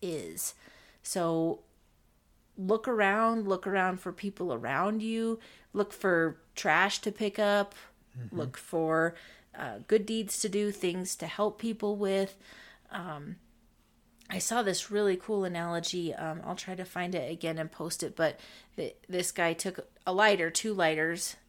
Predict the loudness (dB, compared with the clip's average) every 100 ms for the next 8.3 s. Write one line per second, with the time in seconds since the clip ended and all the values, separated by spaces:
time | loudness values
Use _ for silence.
0 | -6 -2 -2 -4 -8 -10 -2 0 2 -2
1 | -2 -6 -8 -16 -20 -20 -20 -20 -6 -4
2 | -2 -2 -4 -8 -8 -4 -2 -4 -8 0
3 | 2 2 2 6 6 4 -4 -6 -2 0
4 | 0 -6 -12 _ 0 2 2 -4 -2 -2
5 | 0 -2 -4 -4 -6 -10 _ _ _ _
6 | -4 0 0 -2 -6 _ _ -8 -8 -8
7 | -14 _ _ _ _ _ -14 -12 -10 -10
8 | -10 -12 -14